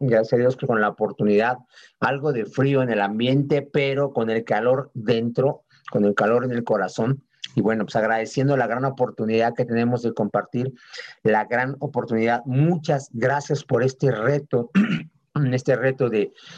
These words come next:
de poder compartir con ustedes cada, cada semana.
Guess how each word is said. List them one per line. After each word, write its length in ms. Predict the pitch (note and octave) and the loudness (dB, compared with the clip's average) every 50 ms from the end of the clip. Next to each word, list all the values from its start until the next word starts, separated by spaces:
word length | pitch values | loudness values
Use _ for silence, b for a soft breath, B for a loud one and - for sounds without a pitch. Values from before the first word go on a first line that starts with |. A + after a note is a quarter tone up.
| B B | B B
de 160 | - A2 G#2+ | -2 -2 -2
poder 300 | - - G#2+ A2+ B2 B2 | 0 2 2 2 2 2
compartir 520 | - C3+ C3 A#2+ A#2+ A#2 - - C3+ C3+ C3+ | 0 -4 -4 -2 -2 -4 -4 -2 -4 -4 -2
con 160 | - B2+ A#2 | 0 -2 -2
ustedes 360 | G#2+ - - B2+ B2 A#2+ A#2 | -2 0 0 0 0 0 0
cada, 360 | - C3+ B2 B2 A#2 G2+ - _ _ B B B B B B B - - | -2 -2 0 0 0 -4 -6 _ _ B B B B B B B -16 -6
cada 200 | - A#2+ A#2+ A#2+ | -2 0 0 0
semana. 520 | A#2 - G2+ G2+ G#2 A2 A2 A2 A2+ B2+ | 0 -4 -6 -4 -4 -2 -4 -4 -6 -10